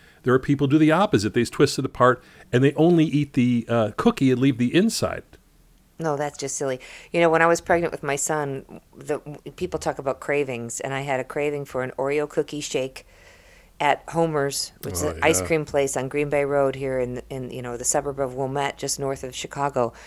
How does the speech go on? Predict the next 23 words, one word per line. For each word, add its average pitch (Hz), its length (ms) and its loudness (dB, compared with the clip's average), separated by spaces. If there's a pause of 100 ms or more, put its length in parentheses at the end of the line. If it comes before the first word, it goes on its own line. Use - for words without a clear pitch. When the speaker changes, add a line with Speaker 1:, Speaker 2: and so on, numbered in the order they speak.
(220)
Speaker 2:
And 151 240 -2
literally, 151 600 4
I 143 100 2
would, 143 180 0 (100)
I 143 60 -2
would 143 160 0
sit 190 220 2
outside, 143 440 4
like, 127 160 -6
waiting 131 240 2
for 135 120 -6
them 127 160 -2
to 107 80 -4
open, 113 400 -6 (720)
and 139 120 -2
I 131 100 4
would 123 180 0
waddle 131 380 2
in 127 300 -2 (220)
to 139 80 -8
go 131 180 0
get 123 240 -2
my 123 280 -2